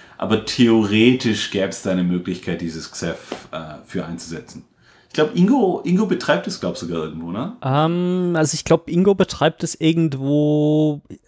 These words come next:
Speaker 2: vielleicht an der H D M, vielleicht auf irgendwelchen Servern. Also ich hab mich, ich hab mitbekommen, dass er damit was gemacht hat. Ich erinnere mich leider nicht mehr dran, <laughs> dran, was er denn tatsächlich damit gemacht hat.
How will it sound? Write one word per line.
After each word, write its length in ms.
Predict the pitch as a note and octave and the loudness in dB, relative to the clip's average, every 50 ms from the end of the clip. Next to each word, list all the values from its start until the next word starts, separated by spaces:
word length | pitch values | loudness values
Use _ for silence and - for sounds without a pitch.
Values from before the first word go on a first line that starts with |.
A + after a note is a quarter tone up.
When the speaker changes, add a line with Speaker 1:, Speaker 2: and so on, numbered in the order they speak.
| _ - | _ -18
Speaker 2:
vielleicht 680 | - - - - B2 A#2 A2+ A#2+ D3+ F#3+ - - - - | -16 -10 -6 -4 -2 -2 0 0 0 0 -2 -2 -4 -4
an 160 | F#3+ F#3 F#3 | -2 0 2
der 180 | F3+ F3 D#3 D3+ | 2 2 2 4
H 160 | D#3+ E3 E3+ | 4 4 4
D 140 | E3 D#3+ - | 4 2 2
M, 680 | B2 C#3+ D#3 E3+ F3 F3 F3 F3+ F3+ F3+ F3+ F3 F3+ E3 - | 2 2 2 2 0 -2 -2 0 0 0 0 0 -2 -2 -2
vielleicht 520 | - E3 C#3+ C3+ B2+ B2+ D#3 E3+ - - | -2 0 2 4 4 4 4 2 2 0
auf 100 | D#3 - | -2 0
irgendwelchen 500 | - - E3 E3 E3 D#3 D#3+ D3+ - D#3+ | 0 0 0 2 2 2 0 0 0 0
Servern. 360 | C3+ C#3+ C#3+ D3+ D#3 E3+ D#3 | 2 2 2 4 2 2 0
Also 180 | - - - C3+ | 0 0 -2 -2
ich 100 | C#3+ - | 0 0
hab 200 | D3+ D#3+ - - | 0 0 2 0
mich, 320 | F#3+ F#3 - - - - | 0 0 -2 -4 -8 -10
ich 120 | - - - | -4 0 0
hab 220 | F3+ - - - | 0 0 0 -2
mitbekommen, 480 | F3 F#3 - - E3 - - D#3+ E3 D3+ | -4 -2 0 0 0 2 2 2 2 2
dass 140 | D3 C#3+ - | 0 0 0
er 100 | - D3 | 2 4
damit 320 | D3 D3 D3 D3+ - - | 4 4 4 4 2 0
was 180 | C#3+ C3+ - - | -2 -2 0 0
gemacht 380 | C3+ A#2+ B2 C#3+ - - - | -2 0 0 0 -2 0 -2
hat. 100 | C#3 B2+ | -2 -2
Ich 280 | A#2+ A#2+ - - - - | -4 -8 -8 -10 -8 -4
erinnere 260 | - C3 C3 C3 C3 | 0 0 2 2 2
mich 160 | C3 B2 - | 0 0 2
leider 220 | B2 A#2+ A#2+ A#2 A#2+ | 2 2 4 2 2
nicht 200 | A#2+ A#2 - - | 0 -2 -4 -4
mehr 100 | B2 - | -4 -2
dran, 180 | - - A2+ - - _ _ _ | 0 0 -2 -2 -4 _ _ _
<laughs> 200 | _ - - - | _ -16 -14 -10
dran, 300 | - - C3+ B2+ B2 A2+ | -2 2 4 4 4 4
was 140 | A2+ A#2 A2+ | 4 4 4
er 80 | B2+ A#2+ | 4 2
denn 240 | - B2 A#2+ A#2 A2 | 2 0 -2 0 0
tatsächlich 460 | A#2+ A#2 A2 - A#2 A2+ - B2 A2+ | 0 0 2 0 0 0 -2 -2 0
damit 240 | - A2+ A2 G#2+ - | 0 0 0 -2 -4
gemacht 340 | - G#2+ G2+ - - - | -4 -4 -6 -6 -8 -8
hat. 160 | C3+ B2 - | -10 -10 -10